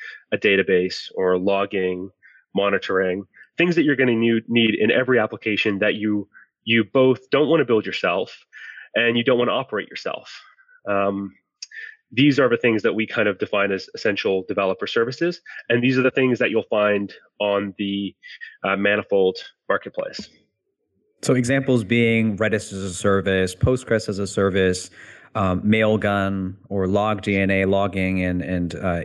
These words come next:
Speaker 2: transactional email as a service. So basically anything that you would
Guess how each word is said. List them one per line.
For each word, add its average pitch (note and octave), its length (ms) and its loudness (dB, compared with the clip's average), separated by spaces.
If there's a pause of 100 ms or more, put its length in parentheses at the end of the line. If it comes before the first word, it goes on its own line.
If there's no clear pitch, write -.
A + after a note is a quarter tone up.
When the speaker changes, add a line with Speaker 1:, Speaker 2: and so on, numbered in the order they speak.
(140)
Speaker 2:
transactional F#2 500 -2
email F2+ 300 -2
as E2+ 140 -4
a E2+ 40 -6
service. E2 460 -4
So - 240 -2
basically G#2 480 0
anything C3 460 2
that A2 160 0
you G#2+ 180 4
would G2 320 4